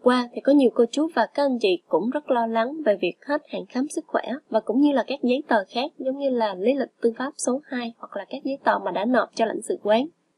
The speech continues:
Và như trong thông báo này thì lãnh sự quán họ cũng đã có đề cập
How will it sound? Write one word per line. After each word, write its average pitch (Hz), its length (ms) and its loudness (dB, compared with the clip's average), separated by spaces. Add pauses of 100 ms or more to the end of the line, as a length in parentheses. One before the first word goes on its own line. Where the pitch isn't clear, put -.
(600)
Và 247 80 4
như 262 200 8
trong 277 160 2
thông 262 180 -2
báo 254 160 4
này 254 280 2
thì 202 100 -14
lãnh 196 140 -8
sự 214 140 -2
quán 214 320 2
họ 196 220 -4
cũng 196 140 -8
đã 220 140 -2
có 285 120 -2
đề 247 200 0
cập 202 180 2